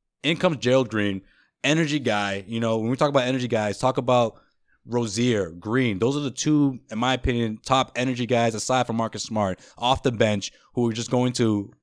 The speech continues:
give you instant, not only just instant offense, but give you the, uh, the intensity that they need.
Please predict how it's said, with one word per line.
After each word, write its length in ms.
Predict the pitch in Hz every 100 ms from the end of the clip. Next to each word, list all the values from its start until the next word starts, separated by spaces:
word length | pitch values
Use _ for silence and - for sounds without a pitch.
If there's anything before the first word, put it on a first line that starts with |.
| _ _ 101
give 220 | 131 135
you 220 | 135 127 -
instant, 500 | 131 127 135 123 120 _ _ _
not 160 | 127 143
only 160 | 151 143
just 200 | 120 139
instant 240 | 131 120
offense, 460 | 95 104 - 135 - _ _
but 160 | 110 101
give 180 | 123 131
you 320 | 135 127 127
the, 360 | 107 113 107 104
uh, 360 | 95 92 90 90
the 160 | 98 107
intensity 480 | - 135 - 101 92
that 120 | 85
they 100 | 95
need. 360 | 95 95 87